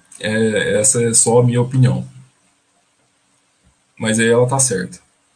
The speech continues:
diga-se de passagem. Enfim. Deixa eu ver. Ah, tá. Então, já,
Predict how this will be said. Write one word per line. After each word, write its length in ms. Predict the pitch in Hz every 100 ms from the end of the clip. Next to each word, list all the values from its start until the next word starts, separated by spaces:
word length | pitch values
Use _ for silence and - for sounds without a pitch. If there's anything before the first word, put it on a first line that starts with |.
| _
diga-se 340 | 131 107 120
de 100 | -
passagem. 600 | - - - - - - _ _ _ _ _ _ _ _ _ -
Enfim. 320 | 123 - - - _ _ - _ _ _ _ _ _ _ _ _ _
Deixa 160 | 131 -
eu 80 | 107
ver. 140 | 131 - - _ _ _
Ah, 160 | 113 101
tá. 180 | - - _ _ _ _ _ _ - _ _ _ _ _ _ _ -
Então, 200 | -
já, 100 | 131